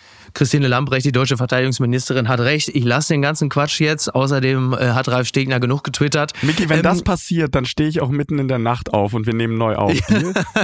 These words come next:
Speaker 1: Ja, das stimmt allerdings. Es steht allerdings derzeit, äh, glaube ich, nicht, äh,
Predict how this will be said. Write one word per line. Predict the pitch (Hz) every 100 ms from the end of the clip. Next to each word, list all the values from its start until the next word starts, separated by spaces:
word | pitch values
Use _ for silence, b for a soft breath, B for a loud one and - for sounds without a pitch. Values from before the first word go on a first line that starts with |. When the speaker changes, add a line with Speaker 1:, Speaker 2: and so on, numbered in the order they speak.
| -
Speaker 1:
Ja, | 202 -
das | 165 156 -
stimmt | - 151 - -
allerdings. | - 156 135 143 147 - B 240 165
Es | 151
steht | - 196
allerdings | - 165 160 160 -
derzeit, | 151 165 165 147
äh, | 147
glaube | 139 147 147
ich, | 139 - 143
nicht, | 143 180 - -
äh, | 135 139